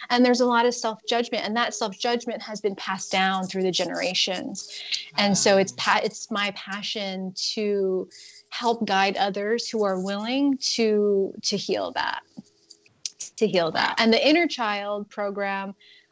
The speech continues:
Speaker 1: um, is about healing your own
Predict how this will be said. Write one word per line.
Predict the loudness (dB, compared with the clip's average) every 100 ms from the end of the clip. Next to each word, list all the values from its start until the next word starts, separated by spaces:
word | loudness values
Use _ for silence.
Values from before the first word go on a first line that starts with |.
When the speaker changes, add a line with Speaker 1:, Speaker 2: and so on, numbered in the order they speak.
| _
Speaker 1:
um, | 0 0 -2 -6 -8 -12 -14 _ _
is | 2 4 2 -4
about | 0 2 2
healing | -2 -4 -4 -2
your | -2 -4 -4
own | -2 -2 -2 -4